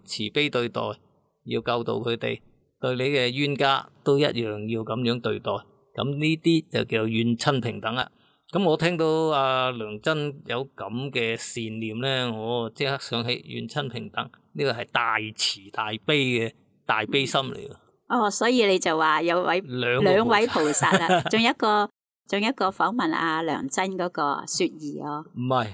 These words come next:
Speaker 1: 瑞秋啊，<laughs> 我睇嗰段啊。
Speaker 2: 嚇？
Speaker 1: 阿黃瑞秋。
Speaker 2: 哦，黃瑞秋，唉，係啊，
Speaker 1: 啊。
Speaker 2: 佢都俾人威脅過㗎。
Speaker 1: 係啊，我，我點解突然間有咁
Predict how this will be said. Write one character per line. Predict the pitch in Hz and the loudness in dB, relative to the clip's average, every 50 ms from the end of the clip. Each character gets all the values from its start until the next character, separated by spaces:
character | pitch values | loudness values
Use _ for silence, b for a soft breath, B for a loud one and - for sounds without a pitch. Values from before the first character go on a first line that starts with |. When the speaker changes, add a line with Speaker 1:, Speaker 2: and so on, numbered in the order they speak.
| - _ - - - | -14 _ -12 -6 -2
Speaker 1:
瑞 | 117 113 | -2 -2
秋 | 107 - 143 139 127 | 0 0 2 2 2
啊， | 120 - 160 139 - | 2 2 0 0 0
<laughs> | |
我 | - 147 131 127 | 0 -2 -2 0
睇 | - - 131 | 0 0 0
嗰 | 131 139 131 | 2 0 0
段 | - 123 117 120 | 0 -2 -2 -2
啊。 | 117 175 170 185 220 | 0 0 -2 -2 -2
Speaker 2:
嚇？ | - B B B B B B B B B | -6 B B B B B B B B B
Speaker 1:
阿 | - 135 127 127 127 127 120 | -2 0 2 2 2 2 2
黃 | 110 107 110 | 0 -2 -4
瑞 | 110 - 127 120 117 | -4 -2 -2 -2 -2
秋。 | - 147 143 143 143 - _ - | 0 0 0 -2 -2 -6 _ 0
Speaker 2:
哦， | - 262 233 | 2 2 4
黃 | 190 180 165 175 - - | 4 2 2 0 0 2
瑞 | 196 180 | 0 0
秋， | 175 - - - - | 2 2 0 0 2
唉， | - 247 262 254 247 220 | 0 0 0 0 0 -4
係 | - - 190 175 160 160 | -4 -2 0 0 2 2
啊， | 160 147 | 0 -2
Speaker 1:
啊。 | - 151 151 | -4 -4 -4
Speaker 2:
佢 | 214 190 | -4 0
都 | - 226 226 220 226 226 220 | 0 2 2 2 2 0 0
俾 | 220 - 156 170 190 | -2 -2 -2 0 0
人 | 190 151 - - - - - - | -2 -4 -6 -8 -10 -10 -8 -4
威 | - 220 226 220 | -2 0 0 2
脅 | 202 196 - | 0 0 -2
過 | - - 147 131 127 | -2 -6 -6 -4 -4
㗎。 | 135 - - - - - | -8 -10 -14 -18 -14 -6
Speaker 1:
係 | - 117 110 107 110 | -4 -4 -2 -2 -4
啊， | 104 98 - b b b b b b | -6 -8 -10 b b b b b b
我， | - 120 139 180 190 160 160 | -2 0 0 2 2 2 0
我 | 175 | 0
點 | 151 170 170 | 0 0 0
解 | 165 160 | 0 0
突 | - 143 | 0 0
然 | 127 113 117 | -2 0 0
間 | 123 156 156 | 0 0 2
有 | 139 143 | 2 2
咁 | 139 135 135 | 0 0 -2